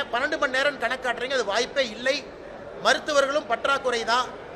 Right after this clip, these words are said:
ஏன்னா சி பி ஐ வந்ததுக்கு அப்புறம் லாக் எடுப்பாங்க, கால் லாக் எடுத்து பார்ப்பாங்க, யார் எப்ப வந்தாங்க, யாரு போனாங்க.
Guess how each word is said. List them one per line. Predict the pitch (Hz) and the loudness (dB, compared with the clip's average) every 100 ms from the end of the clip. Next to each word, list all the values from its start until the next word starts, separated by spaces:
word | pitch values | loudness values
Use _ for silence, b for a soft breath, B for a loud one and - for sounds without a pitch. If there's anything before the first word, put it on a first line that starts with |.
| - - | -12 -8
ஏன்னா | 226 285 | 0 2
சி | - 294 320 | 2 0 2
பி | 320 | 4
ஐ | |
வந்ததுக்கு | 269 262 277 262 | 4 4 0 0
அப்புறம் | 254 311 | 2 0
லாக் | 254 233 311 | 4 6 6
எடுப்பாங்க, | 277 240 226 208 | 6 4 4 0
கால் | 208 269 | 4 6
லாக் | 294 262 | 6 4
எடுத்து | 233 240 233 | 2 0 0
பார்ப்பாங்க, | 214 214 175 | 0 0 -2
யார் | 165 208 240 | 2 4 6
எப்ப | 226 247 | 4 2
வந்தாங்க, | 220 214 208 233 | 0 0 0 0
யாரு | 202 226 - | 2 0 0
போனாங்க. | 208 214 185 | -2 -2 -4